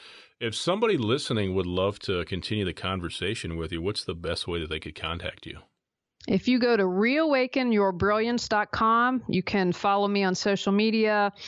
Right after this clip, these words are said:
Speaker 2: You can schedule a free consultation with me, and anything else you need is all on the website.
Speaker 1: Awesome.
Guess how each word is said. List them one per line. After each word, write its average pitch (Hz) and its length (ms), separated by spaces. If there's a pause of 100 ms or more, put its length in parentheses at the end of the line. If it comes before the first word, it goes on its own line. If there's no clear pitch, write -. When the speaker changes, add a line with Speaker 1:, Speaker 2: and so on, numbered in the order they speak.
(160)
Speaker 2:
You 170 140
can 185 180
schedule 185 400
a 175 60
free 196 240
consultation 214 840
with 262 140
me, 233 400
and 190 140
anything 214 400
else 202 220
you 202 80
need 190 340
is 175 220
all 180 220
on 185 120
the 180 80
website. 165 540 (640)
Speaker 1:
Awesome. 85 500